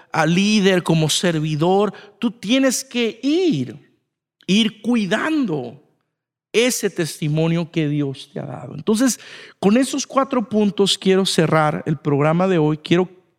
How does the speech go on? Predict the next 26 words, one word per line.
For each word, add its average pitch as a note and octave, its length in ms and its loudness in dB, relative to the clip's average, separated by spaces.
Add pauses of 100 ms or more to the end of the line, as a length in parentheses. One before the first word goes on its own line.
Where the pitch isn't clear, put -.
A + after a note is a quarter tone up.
(140)
repetirlos E3 580 0
rápidamente. D#3 960 0 (480)
Recuerda G3 560 2
que G3+ 140 -2
el F3 140 4
nivel E3 760 0 (500)
de D3 180 0
testimonio F3+ 840 0
de D#3 140 0
poder D#3 960 0
es C#3+ 180 -2
el F3+ 120 0
mismo E3+ 560 -2
que, D3+ 460 0 (220)
o C#3 120 2
aún F3 200 4
mayor D#3 720 2
que E3 340 0
la C#3 180 -2
plata E3+ 320 -2
y G#3 100 -2
el G3+ 140 -2
oro, D3+ 440 -2
las C#3+ 200 -6
muchas D#3+ 340 -4
riquezas, D#3 760 -4